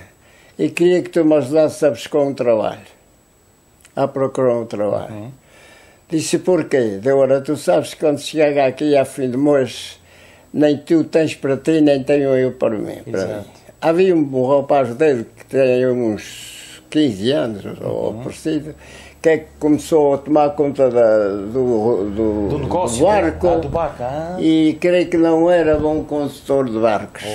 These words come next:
Speaker 2: Oh.
Speaker 1: E eu disse ao, ao meu irmão: "Olha que o condutor que tens aqui é muito novo.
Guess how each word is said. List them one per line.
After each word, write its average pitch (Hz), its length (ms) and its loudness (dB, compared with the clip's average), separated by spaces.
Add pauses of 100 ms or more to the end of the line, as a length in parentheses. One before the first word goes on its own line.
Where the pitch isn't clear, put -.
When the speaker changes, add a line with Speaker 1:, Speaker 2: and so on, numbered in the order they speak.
Speaker 2:
Oh. 127 240 -10 (360)
Speaker 1:
E 143 80 4
eu 160 180 4
disse 180 320 2
ao, 160 200 4 (180)
ao 151 40 6
meu 156 220 4
irmão: 151 560 2 (240)
"Olha 156 320 2
que 156 160 -2 (560)
o 107 640 -4
condutor 139 560 0
que - 80 -16
tens 143 200 0
aqui 147 380 2
é 143 60 4
muito 147 280 -2
novo. 139 380 2